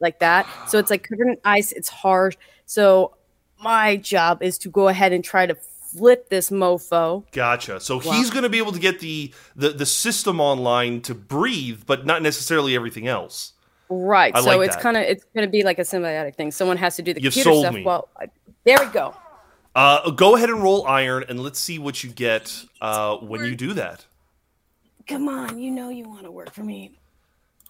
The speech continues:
Speaker 2: As
Speaker 1: No.
Speaker 2: you attempt to
Speaker 1: Yes.
Speaker 2: enter the building.
Speaker 1: A weak hit. A weak hit. A
Speaker 2: A
Speaker 1: weak
Speaker 2: weak hit
Speaker 1: hit.
Speaker 2: if you wanna burn that momentum.
Speaker 1: How much momentum? Oh.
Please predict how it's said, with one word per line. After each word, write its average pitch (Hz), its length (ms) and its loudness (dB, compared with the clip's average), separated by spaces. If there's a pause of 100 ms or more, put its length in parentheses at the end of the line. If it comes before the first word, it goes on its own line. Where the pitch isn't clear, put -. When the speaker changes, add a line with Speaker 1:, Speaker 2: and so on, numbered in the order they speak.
(140)
Speaker 2:
As 190 180 -18
Speaker 1:
No. 101 40 -18
Speaker 2:
you 107 80 -14
attempt 120 340 -14
to 220 60 -10
Speaker 1:
Yes. 202 180 -12
Speaker 2:
enter 156 600 -6 (640)
the 117 80 -14
building. 113 340 -4
Speaker 1:
A - 20 -2
weak 233 220 -2
hit. 277 340 4 (220)
A 185 80 -4
weak 214 240 -8
hit. 247 300 -10 (160)
A 185 60 -10
Speaker 2:
A 113 60 -6
Speaker 1:
weak 120 100 -4
Speaker 2:
weak 226 160 -2
hit 240 180 2
Speaker 1:
hit. 202 80 -8
Speaker 2:
if 185 120 -2
you 180 80 -4
wanna 170 220 2
burn 165 240 0
that 151 120 0
momentum. 139 600 -6 (960)
Speaker 1:
How 240 100 -14
much 359 240 -8
momentum? 392 540 -10
Oh. 202 500 6